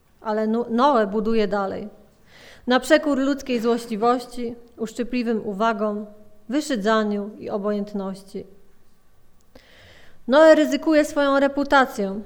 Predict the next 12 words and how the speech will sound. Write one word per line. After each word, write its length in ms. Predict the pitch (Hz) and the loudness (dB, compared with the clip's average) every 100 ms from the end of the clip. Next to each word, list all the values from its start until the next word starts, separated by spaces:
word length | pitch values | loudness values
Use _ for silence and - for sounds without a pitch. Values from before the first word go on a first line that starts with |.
| - - | -16 -14
wśród 220 | - 233 | -6 -2
znajomych, 720 | 208 214 220 285 294 254 240 | 0 2 2 2 2 -2 -6
krewnych, 520 | - 254 285 262 233 226 | -2 0 2 0 -4 -4
sąsiadów, 800 | 220 214 269 269 226 220 - - - - - - - - | -6 -2 -2 -2 -2 -6 -10 -20 -20 -20 -20 -20 -20 -16
a 120 | 320 | -10
opinia 400 | 247 277 302 285 | -8 -6 -4 -2
ludzi 280 | 285 302 254 | -2 -4 -4
dla 160 | 254 247 | -4 -2
każdego 460 | 247 226 240 233 | -4 -4 -4 -4
człowieka 500 | 233 226 226 233 220 | -6 -6 -6 -6 -6
wiele 340 | 190 220 254 233 | -4 -4 -4 -4
znaczy. 480 | 208 214 214 196 | -6 -6 -8 -12